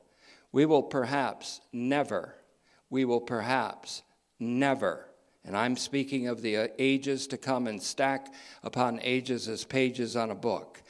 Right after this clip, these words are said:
We will perhaps never grasp its meaning in its totality, but we know for the ages to come, the knowledge of his obedience on our behalf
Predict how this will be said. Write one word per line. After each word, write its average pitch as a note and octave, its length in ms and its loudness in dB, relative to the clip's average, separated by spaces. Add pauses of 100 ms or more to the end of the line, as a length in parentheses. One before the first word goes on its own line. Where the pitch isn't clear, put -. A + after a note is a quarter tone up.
(260)
We C3+ 140 6
will C3 140 6
perhaps C3+ 680 0
never D3 360 4
grasp C3+ 520 2
its B2 180 -6
meaning A#2 500 -2 (380)
in A#2+ 120 -2
its A2+ 180 -4
totality, A#2 800 0 (320)
but - 180 0
we B2 140 4
know C#3 320 6
for C#3 160 -4
the A#2 180 0
ages D3 480 2
to D3 80 -4
come, B2 380 2
the A2+ 80 0
knowledge C#3 540 2
of C3 80 -2
his C3+ 200 -2
obedience C3 640 2
on A#2 100 0
our B2 140 -2
behalf A2+ 640 -2